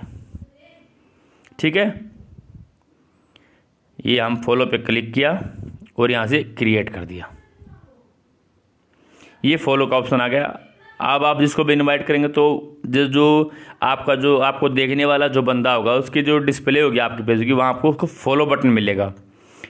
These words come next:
ठीक है। इसके बाद एक आप देख पा रहे हैं राइट साइड में सेटिंग है, ये हमें सेटिंग पे जाना है।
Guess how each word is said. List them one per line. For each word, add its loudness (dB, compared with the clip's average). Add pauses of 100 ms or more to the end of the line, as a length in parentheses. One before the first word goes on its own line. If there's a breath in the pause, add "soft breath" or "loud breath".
(120)
ठीक -2
है। -2 (1000 loud breath)
इसके 0
बाद 2
एक -2
आप -2
देख 0
पा 2
रहे 2
हैं 2
राइट 0
साइड 0
में 0
सेटिंग -2
है, 0
ये -4 (720 soft breath)
हमें 0
सेटिंग -2
पे 2
जाना 0
है। 0